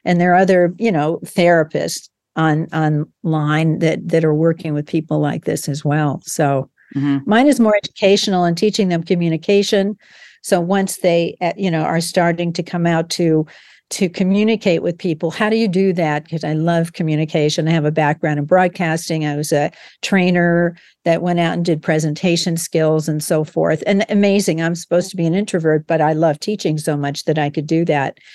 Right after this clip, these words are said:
Speaker 1: And to be able to, you know, just learn how, without offending anyone or,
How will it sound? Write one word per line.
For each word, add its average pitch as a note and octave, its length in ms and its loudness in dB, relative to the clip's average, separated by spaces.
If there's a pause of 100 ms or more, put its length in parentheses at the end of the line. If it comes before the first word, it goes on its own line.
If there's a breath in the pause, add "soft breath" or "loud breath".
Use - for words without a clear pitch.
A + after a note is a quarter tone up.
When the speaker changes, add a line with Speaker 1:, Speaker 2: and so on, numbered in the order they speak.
(340 loud breath)
Speaker 1:
And G3 180 2
to F#3+ 60 4
be G3 200 4
able F#3+ 320 2
to, E3 500 0 (300 soft breath)
you A#3 100 0
know, E3 160 0
just G3 500 0
learn D#3+ 680 -2 (240)
how, F#3 500 -2 (580)
without F#3+ 460 2
offending G#3 540 -2
anyone F3+ 640 -2
or, C#3+ 240 -2